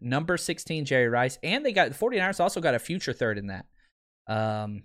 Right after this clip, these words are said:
that was a huge trade. Bill Walsh, the freaking man right there. I love it. So you start looking at, you know, those draft trades. I'm not, I don't, I don't know.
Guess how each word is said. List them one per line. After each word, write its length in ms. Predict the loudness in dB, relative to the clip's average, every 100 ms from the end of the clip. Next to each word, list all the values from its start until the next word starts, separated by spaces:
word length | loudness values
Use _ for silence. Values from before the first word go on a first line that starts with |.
| _
that 100 | 2
was 120 | 2 0
a 40 |
huge 300 | -2 -2 -2
trade. 340 | 2 2 2
Bill 220 | 2 2 2
Walsh, 460 | 2 0 -2 -10 _ _ _ -16
the 40 |
freaking 420 | -4 -4 -2 -4
man 480 | -2 -2 -2 -4 -8 -14 _ _
right 180 | -6 -2
there. 180 | 0 0
I 100 | -2
love 280 | 0 0 -2
it. 140 | -6
So 260 | 0 0 -2 -14 -18 -10
you 80 | -8
start 480 | 0 4 4 4
looking 580 | -2 -2 -2 -2 -4 -4 -2
at, 300 | -2 -2 -6 _ _ _
you 80 | -2
know, 140 | 0 0
those 300 | -2 -2 -10 -16
draft 480 | -4 2 4 2 0
trades. 600 | -2 0 -2 -6 -10 -16 -20 _ _ _ _ _ _ _ _ _ _
I'm 160 | -8 -6
not, 220 | -4 -6 -10 _ -10
I 120 | -4
don't, 160 | 0 4
I 100 | 4
don't 140 | 4
know. 260 | 2 2